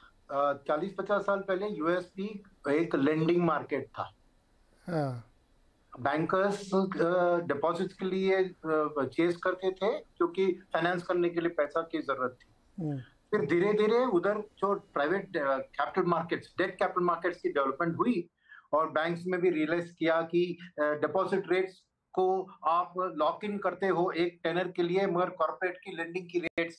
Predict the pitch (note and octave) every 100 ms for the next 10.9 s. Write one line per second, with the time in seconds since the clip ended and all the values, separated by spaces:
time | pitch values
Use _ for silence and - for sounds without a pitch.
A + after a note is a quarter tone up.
0 | _ - F3 E3+ D3 C#3+ F#3+ F#3 F3+ F#3
1 | G3 G3 F#3+ - F3 G#3 G3+ F#3+ D3+ -
2 | - F3 D3 C#3 B2+ - E3 G3 _ -
3 | - - G#3 - G3+ G3 A3 A3+ A3 -
4 | F3 F#3 E3+ E3+ - F3+ A3 - F3 A#3
5 | A#3+ A#3 G#3 G3 - - - - E3 G3
6 | G#3 A#3 B3+ C4 - _ B2+ - - -
7 | _ - G3+ - - B2+ A2 _ _ _
8 | - E3 G3+ A#3 - - F#3+ A3+ A3+ A3+
9 | A#3+ A3+ G3+ G3+ F3 G#3+ C4+ - _ _
10 | _ F#3+ A#3+ A#3+ B3+ B3 E3+ A#3+ -